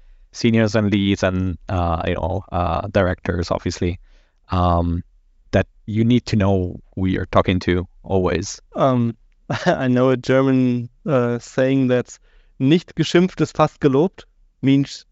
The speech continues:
Speaker 2: um, uh, "Not scolded is nearly praised." <laughs> So I,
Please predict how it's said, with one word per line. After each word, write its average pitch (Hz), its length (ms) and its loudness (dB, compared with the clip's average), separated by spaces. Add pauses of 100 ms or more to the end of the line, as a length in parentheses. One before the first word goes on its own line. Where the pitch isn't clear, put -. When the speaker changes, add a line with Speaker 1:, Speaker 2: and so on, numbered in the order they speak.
(300)
Speaker 2:
um, 131 400 2 (120)
uh, 139 280 2
"Not 160 240 2
scolded 175 460 4
is - 180 -4
nearly 156 320 2
praised." 139 480 -2 (460)
<laughs> - 1160 -20
So 143 360 2
I, 127 180 4